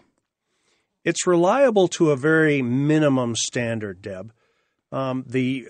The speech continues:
uh, outline, the, the guidelines set out by the Ministry of Transportation say that these standards are bare, bare minimum standards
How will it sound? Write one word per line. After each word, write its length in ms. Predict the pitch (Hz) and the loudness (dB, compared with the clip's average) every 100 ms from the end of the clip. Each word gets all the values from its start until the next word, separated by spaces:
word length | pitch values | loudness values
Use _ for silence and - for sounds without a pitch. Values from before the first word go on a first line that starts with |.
| - | -14
uh, 300 | 135 123 117 _ | -12 -12 -12 _
outline, 500 | 160 202 170 151 147 | 0 0 2 4 4
the, 240 | 135 127 110 _ _ _ | 2 -2 -4 _ _ _
the 320 | 139 131 123 110 | -10 -6 -6 2
guidelines 680 | 151 175 180 151 127 127 | 4 6 6 4 2 0
set 260 | - 156 135 | 0 0 0
out 200 | 135 123 | 0 -2
by 140 | 127 | -4
the 100 | 120 | -2
Ministry 460 | 123 123 120 - 123 | -4 -4 -6 -4 -4
of 60 | |
Transportation 920 | 113 127 113 - 107 127 120 - 98 101 _ _ _ _ _ | -4 -8 -8 -12 -8 -6 -6 -8 -12 -18 _ _ _ _ _
say 320 | - - 135 123 | -8 -4 -2 -4
that 160 | 117 | -6
these 220 | 123 131 - | -6 -4 -2
standards 420 | 165 156 156 127 | 0 0 0 -2
are 80 | 120 | -6
bare, 540 | 110 135 139 139 143 | -4 0 2 2 0
bare 480 | 123 127 127 127 120 | -2 -4 -2 -2 -4
minimum 640 | 113 120 131 127 120 123 | -2 -2 -2 -2 -2 -2
standards 800 | 123 - 120 117 107 98 92 - | -4 -2 0 0 -2 -6 -12 -16